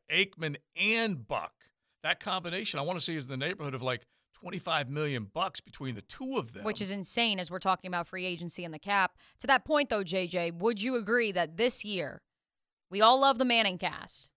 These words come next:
Speaker 2: most of us do at least, but this year, when you saw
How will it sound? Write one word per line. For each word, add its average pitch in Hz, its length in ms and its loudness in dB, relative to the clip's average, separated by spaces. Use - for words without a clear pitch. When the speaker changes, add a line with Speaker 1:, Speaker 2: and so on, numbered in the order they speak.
Speaker 2:
most 180 240 -2
of - 60 -6
us 82 160 -4
do 87 120 -8
at 82 80 -8
least, - 280 -4
but 185 200 -2
this 302 280 6
year, 226 340 2
when 185 200 -4
you 240 140 0
saw 240 460 6